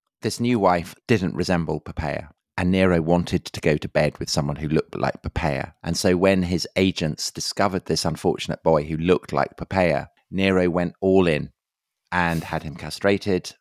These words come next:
probably had his penis removed, had him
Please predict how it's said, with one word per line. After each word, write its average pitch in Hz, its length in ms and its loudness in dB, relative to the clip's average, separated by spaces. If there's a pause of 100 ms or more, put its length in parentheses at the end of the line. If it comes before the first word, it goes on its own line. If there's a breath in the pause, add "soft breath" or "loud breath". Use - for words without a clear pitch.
(160)
probably 85 320 0
had 82 180 -8
his - 80 -14
penis 92 380 0
removed, 87 480 2 (500)
had 98 220 -4
him 82 340 -2